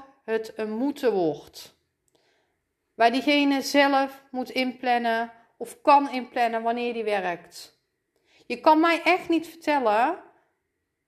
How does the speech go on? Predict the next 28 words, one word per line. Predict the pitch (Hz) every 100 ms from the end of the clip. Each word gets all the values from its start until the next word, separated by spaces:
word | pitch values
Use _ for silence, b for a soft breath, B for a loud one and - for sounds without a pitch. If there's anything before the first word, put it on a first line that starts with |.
| _ _ _ _
dat | 262 294
je | - 247 247 233 -
voor | - 247
een | 226
baas | 220 254 262 -
wilt | 226 202
werken. | 208 302 311 - 175 170
Dat | 175 -
kan | 330 370
je |
mij | 330 277
niet | 254 240
vertellen. | - 202 320 302 165 156 - _ _ _ _ _ _ _ _ _ _ _ _ _ _ _ _ _ _ _ _ _ _ _ _ _ -
Want | 269 294
je |
kan | 294 294
ook | 294 311 -
eigen | 269 277 220
baas | 247 285 320 -
zijn | 220 185 196 233 277 - _ _ _ _ _ _ _ _ _ _ _ _ _ _ _ _
en | 262 269
het | 254
uitbesteden. | 247 269 269 226 - - 175 165 165 156 160 - _ _ _ _ _ _ _ _ _ _ _
En | - 269
je |
eigen | 240 262 262 226
werkdagen | 220 196 175 180 175 170 175
geven. | 170 165 165 170 160 165